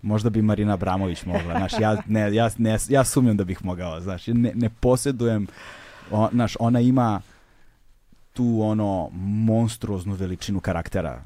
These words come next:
znaš, koju mislim da ljudi stvarno podcenjuju, ovaj, u ve-, pre-,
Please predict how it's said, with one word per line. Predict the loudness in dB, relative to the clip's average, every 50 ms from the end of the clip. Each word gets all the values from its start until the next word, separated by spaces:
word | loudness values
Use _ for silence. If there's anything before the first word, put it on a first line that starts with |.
| -18
znaš, | -16 -14 -14 -14 -14 -16
koju | -10 -8 -6 -6 -4 -4 -6 -6 -8
mislim | -6 -6 -6 -4 -4 -4
da | -2 -2
ljudi | -2 -2 -4 -4
stvarno | -6 -6 -4 -4 -4 -4 -4
podcenjuju, | -4 -6 -8 -6 -4 -4 -2 0 0 0 0 -2 -4 -8 -12 _ _ _ _ _ _ _ _ _
ovaj, | -14 -10 -8 -8 -8 -8 -8 -6 -6 -6 -6 -8
u | -8 -10
ve-, | -10 -8 -6 -6 -8
pre-, | -8 _ -2 -2 -2 -2